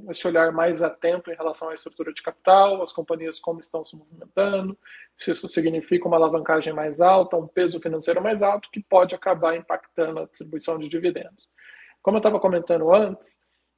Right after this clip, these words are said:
é, esse, essa, né, estratégia de gerar valor ao acionista, de ter uma distribuição de dividendos,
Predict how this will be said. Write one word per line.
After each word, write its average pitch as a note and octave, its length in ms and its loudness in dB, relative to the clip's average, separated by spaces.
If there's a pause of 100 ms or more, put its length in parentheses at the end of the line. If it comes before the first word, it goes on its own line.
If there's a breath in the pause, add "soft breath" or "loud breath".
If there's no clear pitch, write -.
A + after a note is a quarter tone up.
é, E3 580 0
esse, G3+ 600 -2
essa, G3 760 0
né, F3 260 -4
estratégia E3 640 -4
de D#3 100 -16
gerar E3 360 0
valor E3+ 280 -2
ao E3 140 0
acionista, D#3 560 -10
de C#3+ 120 -14
ter F3 200 -4
uma F3 140 -8
distribuição D#3+ 520 -12
de D3+ 80 -18
dividendos, D#3 640 -10